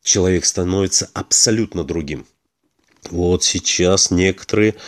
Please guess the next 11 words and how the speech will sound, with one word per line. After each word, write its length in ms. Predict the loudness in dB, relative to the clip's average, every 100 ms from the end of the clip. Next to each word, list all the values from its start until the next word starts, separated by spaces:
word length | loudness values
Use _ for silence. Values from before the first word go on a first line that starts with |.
| -20 -10
ахнули. 600 | -2 0 0 0 0 -2
Три-четыре 1160 | -4 -2 2 2 2 0 -2 -2 0 2 4
месяца. 760 | 4 4 4 4 0 0 -4 -6 -16 -18 -8
Это 260 | -4 0
же 200 | 0 0
так 600 | -2 -6 -2 -2 -2 -4 2
долго. 480 | 2 2 0 -8 -20 _ _ -18 -18 -4
Я 100 | 0
вам 80 | 2
скажу 300 | 2 0 0
так. 380 | 0 -2 -2